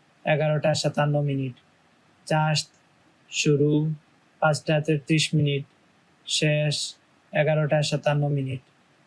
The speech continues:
এই ছিল আজকের ঢাকা ও তার পার্শ্ববর্তী এলাকার নামাজের সময়সূচি। আল্লাহ তাআলা আমাদের সবার নেক হায়াত দান করুন, সুস্থ জীবন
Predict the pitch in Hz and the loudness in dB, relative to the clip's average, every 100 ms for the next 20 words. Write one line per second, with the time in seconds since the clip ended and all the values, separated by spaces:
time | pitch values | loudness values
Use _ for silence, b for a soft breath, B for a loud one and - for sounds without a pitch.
0 | _ - 156 147 165 151 151 143 - 143 | _ -4 -2 2 2 2 0 -2 -2 0
1 | 147 151 151 151 190 220 - 147 143 156 | 0 0 2 0 0 -4 -2 -4 -2 -2
2 | 151 139 147 143 139 143 147 143 143 139 | -2 -2 -2 0 0 -2 -2 -2 -2 -2
3 | 147 147 143 139 135 143 - 139 135 _ | -2 -4 -6 -6 -4 -6 -4 -6 -6 _
4 | _ _ _ - 151 147 139 156 156 151 | _ _ _ -4 0 0 0 0 2 2
5 | 147 143 143 - 143 143 143 147 151 143 | 2 0 -2 -2 -2 -2 -2 -4 -2 -4
6 | 135 139 135 143 135 135 147 _ _ _ | -4 -4 -4 -2 -4 -6 -12 _ _ _
7 | - 151 - 160 147 139 | -2 -2 0 -2 0 -2